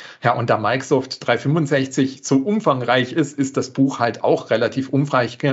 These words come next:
umfangreich geworden. Aber ganz wichtig, wie vorhin schon gesagt, die Zielgruppe ist nicht der Anwender. Das heißt, ich beschreibe dort eben nicht, wie Word funktioniert, sondern es geht um die technische Seite.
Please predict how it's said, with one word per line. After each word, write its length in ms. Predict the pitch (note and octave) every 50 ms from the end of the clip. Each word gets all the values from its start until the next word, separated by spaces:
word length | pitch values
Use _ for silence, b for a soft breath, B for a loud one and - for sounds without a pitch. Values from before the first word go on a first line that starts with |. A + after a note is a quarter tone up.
| -
umfangreich 500 | - C3+ B2+ C3+ A2+ G#2+ A2+ A2+ A2 -
geworden. 440 | - - F#2+ G#2+ A2+ C3+ C#3+ D3+ D3 D3 B B B B B
Aber 240 | B B2 B2+ C#3 C3
ganz 260 | C#3+ B2+ B2 - -
wichtig, 400 | C3 C3 - - C#3 C3+ - -
wie 80 | A2+
vorhin 280 | - - B2+ A#2 A#2+ A#2+
schon 140 | A#2+ A#2+ A2
gesagt, 360 | - - A#2+ A#2+ A#2+ - -
die 80 | A2+ -
Zielgruppe 480 | - - C3+ C#3+ C#3 - C#3+ C3 C3+
ist 260 | B2 B2 B2+ - - -
nicht 400 | C3+ E3 - - - - - -
der 140 | D#3+ - D3
Anwender. 520 | C#3+ E3 D#3 D3 C3 B2 A#2 G2+ F#2+ F#2+ B B B B B B
Das 140 | - B2 -
heißt, 280 | A#2+ A#2 A#2 A#2 -
ich 100 | C3+ C3+
beschreibe 460 | - - - - A2+ A2 A#2+ A#2+ A#2+ A#2
dort 240 | A#2+ A#2+ A#2 A#2+
eben 260 | B2+ B2 G#2+ B2 A#2+ B2
nicht, 300 | D3 D3 D3 - - B2
wie 280 | C3 C3+ C3 G#2+ G#2+ A2+
Word 280 | A#2 A#2+ B2+ C#3 C3+ -
funktioniert, 720 | - - D3 C#3+ C#3+ - - D3+ C#3 C#3+ D#3 D#3+ D#3+ - B B B B
sondern 340 | B - G#2+ A2 A2+ A2 A2+
es 160 | - - -
geht 300 | - A2 G#2+ G#2+ - -
um 120 | A#2 G#2+
die 140 | G2+ G2+ G2
technische 500 | G2+ - - G2+ - - G2+ - - G2+
Seite. 500 | - G#2+ F2+ F#2+ F#2+ F#2 - A2 A2 -